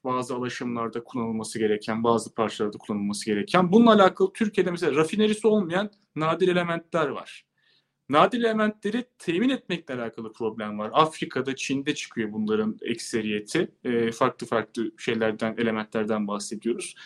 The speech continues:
Bunlar mesela adam kırk dokuz yılına bağlamış madene. Sen daha fazla para versen de tedarik edemiyorsun. Tedarik etsen işleyebileceğin elinde herhangi bir tesis yok.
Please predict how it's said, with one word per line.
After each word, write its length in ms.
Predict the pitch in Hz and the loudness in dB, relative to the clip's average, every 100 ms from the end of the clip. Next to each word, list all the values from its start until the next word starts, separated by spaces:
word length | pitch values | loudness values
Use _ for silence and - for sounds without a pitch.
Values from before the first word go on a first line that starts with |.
| - - _ | -20 -20 _
Bunlar 540 | 147 226 269 214 233 - | 4 6 8 6 4 0
mesela 560 | 180 180 196 202 202 - _ | -4 0 4 4 4 -2 _
adam 240 | 165 220 226 | 0 2 0
kırk 220 | 202 - | -4 -8
dokuz 300 | 226 254 214 | -4 -2 0
yılına 360 | 208 208 214 | 0 0 2
bağlamış 680 | 180 190 202 208 165 - - _ _ | 4 2 2 0 -4 -8 -14 _ _
madene. 520 | 135 123 110 107 101 - _ | -6 -6 -6 -12 -14 -18 _
Sen 280 | - 196 196 | 0 0 2
daha 160 | 208 | 2
fazla 260 | 208 202 202 | 2 0 -2
para 200 | 202 202 | -2 0
versen 340 | 202 196 247 | -2 0 0
de 80 | 208 | 0
tedarik 440 | 170 160 202 247 | -2 -2 -2 -2
edemiyorsun. 560 | 214 151 110 98 - - _ _ _ - | -4 -4 -6 -10 -20 -20 _ _ _ -4
Tedarik 460 | 147 175 214 220 | 0 2 2 0
etsen 300 | 202 - 202 | -2 -2 -8
işleyebileceğin 600 | 160 - 185 190 190 202 | -6 -2 -2 0 -2 -2
elinde 320 | 190 170 180 180 | -4 -4 -4 -2
herhangi 260 | 170 175 | -4 -4
bir 80 | 180 | -8
tesis 560 | - 151 147 190 185 - | -6 -6 -6 -8 -6 -6
yok. 240 | 104 - | -6 -10